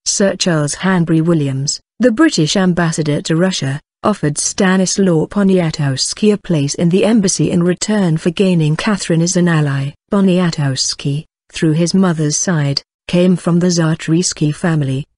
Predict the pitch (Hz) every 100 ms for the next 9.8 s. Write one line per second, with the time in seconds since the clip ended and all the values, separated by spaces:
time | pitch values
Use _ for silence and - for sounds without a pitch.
0 | - - 170 165 143 190 175 156 143 139
1 | 143 - 170 170 - 190 156 160 190 190
2 | 214 196 185 175 175 - 147 - 185 -
3 | 190 156 143 143 156 _ - 170 147 139
4 | 127 131 _ _ - 160 147 175 - 254
5 | - 190 190 185 185 147 135 - 180 175
6 | 196 202 214 220 220 185 170 147 147 175
7 | 180 196 208 180 180 160 151 - 175 247
8 | 247 - 240 - 160 170 - 196 202 -
9 | 202 196 196 233 185 143 139